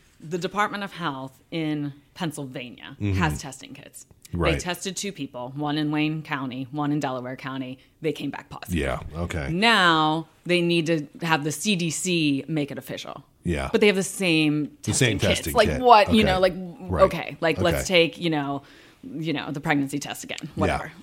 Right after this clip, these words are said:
Speaker 1: So, um, so as we sit here, you know, Friday
Speaker 2: Yeah.
Speaker 1: morning, that's the big news in our newsroom is two cases in Pennsylvania.
Speaker 2: Yeah.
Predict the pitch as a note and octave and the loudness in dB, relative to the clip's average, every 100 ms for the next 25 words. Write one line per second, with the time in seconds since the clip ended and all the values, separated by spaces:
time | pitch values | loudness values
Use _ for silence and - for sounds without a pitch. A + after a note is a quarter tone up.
0 | - G#3+ F3+ D3 - - - _ F3+ E3+ | -6 0 2 0 -8 -20 -20 _ 6 6
1 | D#3 D3 C#3+ - _ - - F#3 E3+ E3+ | 6 2 -2 -6 _ -6 4 8 8 4
2 | F3 F#3+ G3 D3 C#3 D#3 D#3+ D3+ D3+ D3 | 0 0 2 2 0 -2 0 0 2 2
3 | D3+ D#3 D3+ C#3+ C#3 D3 D3 - E3+ E3+ | 4 2 2 0 0 0 -2 -4 -2 0
4 | E3+ D#3+ D#3 D3+ D#3+ D3 C3+ C#3+ C#3 C3+ | 0 0 -2 0 0 0 -2 -4 -6 -6
5 | C#3+ C3+ - _ _ _ - G#3 G3+ G3 | -8 -10 -12 _ _ _ -10 -4 -2 0
6 | D#3 D3+ D#3 C#3+ _ _ _ _ _ E3+ | 0 0 -4 -4 _ _ _ _ _ -4
7 | E3+ E3+ - - D#3 E3+ D#3+ C#3 C#3 E3+ | -2 -4 -8 -8 -6 -4 -4 -2 0 0
8 | D3+ | -2